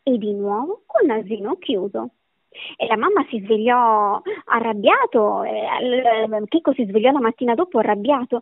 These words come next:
e dato che non aveva dormito tutta la notte disse al suo papà: "Oggi la mia missione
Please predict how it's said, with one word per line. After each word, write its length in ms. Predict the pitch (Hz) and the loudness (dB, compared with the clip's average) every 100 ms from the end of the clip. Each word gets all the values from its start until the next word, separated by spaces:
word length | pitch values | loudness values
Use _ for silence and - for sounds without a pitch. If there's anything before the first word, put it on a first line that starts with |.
| - - - | -8 -10 -2
e 100 | 349 | 0
dato 260 | 523 587 | 4 4
che 100 | 294 | 4
non 120 | 226 | 0
aveva 280 | 214 285 277 | 4 4 4
dormito 600 | 214 208 220 294 294 208 | 2 -2 0 0 0 -2
tutta 280 | - 311 247 | -4 -6 -4
la 80 | 294 | -4
notte 480 | 494 587 _ 226 214 | -4 -6 _ 0 2
disse 340 | 233 330 359 226 | 0 0 2 0
al 160 | 214 | 0
suo 120 | - 269 | -2 0
papà: 420 | 214 202 190 - _ _ - - _ | 0 0 -4 -8 _ _ -20 -20 _
"Oggi 360 | 220 277 220 208 | 4 4 4 2
la 120 | 208 | 2
mia 160 | 269 277 | 2 0
missione 640 | 359 - - 554 494 | 0 -2 -4 -2 -2